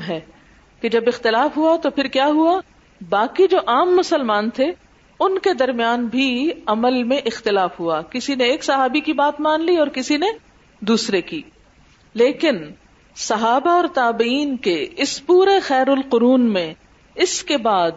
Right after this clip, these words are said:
ائمہ مجتہدین اور ان کے پیروکاروں میں کہیں ایک واقعہ بھی اس کا سننے میں نہیں آیا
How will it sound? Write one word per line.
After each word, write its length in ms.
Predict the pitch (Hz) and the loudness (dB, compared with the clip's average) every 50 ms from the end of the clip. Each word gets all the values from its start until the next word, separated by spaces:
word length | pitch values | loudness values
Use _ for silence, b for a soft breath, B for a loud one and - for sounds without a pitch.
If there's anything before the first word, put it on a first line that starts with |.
| - - - _ - | -8 -18 -14 _ -2
ائمہ 520 | 220 247 262 262 262 254 247 247 233 226 220 | 0 0 2 2 0 0 0 0 0 0 0
مجتہدین 920 | 214 208 - - - - 190 180 202 190 175 226 269 294 320 330 330 339 330 - _ _ _ _ _ _ _ | 0 -2 -2 -2 -2 -2 0 0 0 0 2 2 2 2 4 2 2 0 -2 -4 _ _ _ _ _ _ _
اور 160 | - 240 247 247 254 | -2 -2 -2 0 -2
ان 180 | 285 349 403 392 | -2 0 0 0
کے 120 | - 392 381 | 0 0 0
پیروکاروں 600 | - 285 285 277 254 254 240 202 202 202 214 208 196 | 2 2 2 2 2 0 0 0 2 2 0 0 0
میں 160 | 180 170 165 165 - _ _ _ _ _ | -2 -6 -6 -10 -16 _ _ _ _ _
کہیں 240 | - 294 277 330 349 311 - - - | -4 -2 -2 0 -2 -4 -4 0 0
ایک 340 | 254 285 330 381 392 381 320 269 | 2 4 4 4 2 2 0 0
واقعہ 460 | 226 208 220 240 233 - 349 349 330 | 0 0 0 0 0 0 0 0 2
بھی 160 | 302 254 277 247 214 - - - | 0 0 -2 -2 -2 -4 -2 -2
اس 220 | 359 370 - - | -2 -2 -2 -2
کا 140 | - 415 403 381 | 0 0 0 0
سننے 360 | - 349 330 311 302 302 302 | 0 -2 -2 0 2 0 2
میں 120 | 294 277 254 | 2 2 2
نہیں 280 | 233 226 240 247 247 240 | 2 2 2 2 2 2
آیا 300 | 202 190 185 180 165 | 2 2 2 2 0